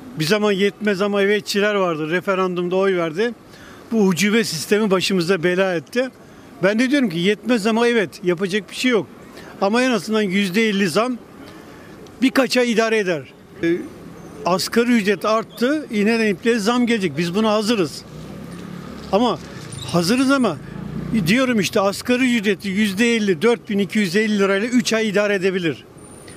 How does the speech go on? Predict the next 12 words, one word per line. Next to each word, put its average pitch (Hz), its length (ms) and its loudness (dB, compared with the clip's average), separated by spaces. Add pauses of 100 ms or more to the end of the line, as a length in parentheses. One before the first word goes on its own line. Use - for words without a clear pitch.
(180)
Üç 226 200 2
ay 240 120 2
sonra 233 200 0
önümüzü 196 400 2
göremiyoruz. 151 720 0 (500)
Yani 185 180 2
enflasyon 202 640 0
ne 202 60 4
olacak? 170 380 0 (320)
Önemli 220 360 4
olan 220 180 2
enflasyonu 196 800 0